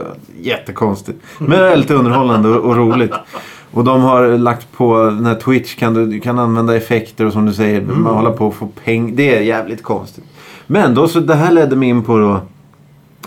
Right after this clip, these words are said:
Speaker 1: eh, YouTubers som då först sänder de det här på Twitch och sen så lägger de ut det. Ofta är redigerat eller klippt eller nedkortat eller highlights eller så här, på YouTube.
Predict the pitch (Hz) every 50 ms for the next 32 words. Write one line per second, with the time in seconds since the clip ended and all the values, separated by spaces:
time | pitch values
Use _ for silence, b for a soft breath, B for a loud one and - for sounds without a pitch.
0 | - 104 98 101 98 98 101 95 98 B B B B B B B B B B B
1 | _ _ _ _ _ _ _ _ _ _ - 117 120 156 160 135 110 - - 117
2 | 117 113 104 104 110 110 110 110 - - - - _ _ - - - _ _ -
3 | - 123 117 113 113 110 - 110 117 120 120 107 - - - - 165 165 160 160
4 | - - - - - - - 120 110 107 107 104 107 107 107 107 107 101 98 92
5 | - 110 107 - 147 160 175 175 - - - - - 120 110 120 107 104 101 110
6 | 107 107 107 104 110 110 110 104 95 95 95 - 113 110 107 - - 135 127 110
7 | 113 110 104 107 107 - 101 98 95 95 95 92 101 95 95 92 - - 98 95
8 | 95 - - 95 98 95 95 101 101 95 - - 104 101 101 - 101 101 - -
9 | 90 98 98 98 98 95 92 92 92 87 78 - - - - - - - - -
10 | - 117 113 120 139 151 139 131 - - 80 82 -